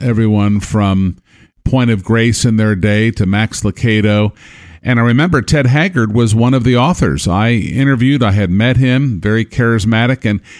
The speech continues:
he was not only the leader of a,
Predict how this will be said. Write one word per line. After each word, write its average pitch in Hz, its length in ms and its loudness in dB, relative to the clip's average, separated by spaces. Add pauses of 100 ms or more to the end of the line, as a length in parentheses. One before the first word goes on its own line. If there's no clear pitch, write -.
(140)
he 151 120 2
was 127 140 0
not 170 220 0
only 180 240 0
the 117 120 0
leader 123 520 0
of 107 580 -2 (180)
a, 82 220 -8